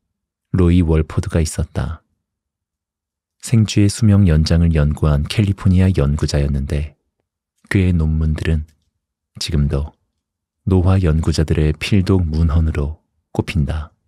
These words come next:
나로서는 월포드가 일부러 작물 재배를 방해했다고 의심할 이유가 전혀 없지만 그 우연의 일치로 그의 연구에 좀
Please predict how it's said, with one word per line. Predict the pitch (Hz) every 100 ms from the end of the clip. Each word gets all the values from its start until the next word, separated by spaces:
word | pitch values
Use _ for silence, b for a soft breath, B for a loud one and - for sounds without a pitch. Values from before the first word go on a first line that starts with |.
| _ _ _ _ _ _ _ _ _ _ _ _ _ -
나로서는 | 107 101 - 110 95
월포드가 | 82 90 92 107 101 95 87 80
일부러 | 90 85 - 82 78
작물 | 78 - 82 85 82
재배를 | 87 80 78 76
방해했다고 | - - 78 76 73 - 73 - 71 -
의심할 | 92 82 - 82 80
이유가 | 73 76 76 71
전혀 | - - 76 73
없지만 | 71 - - 76 71 73 _ _ _ _ _ _ _ _ -
그 | 107
우연의 | 87 87 87 95
일치로 | 76 - - 73 73 - _ _ -
그의 | 95 80
연구에 | 73 76 - 73
좀 | 71 78 71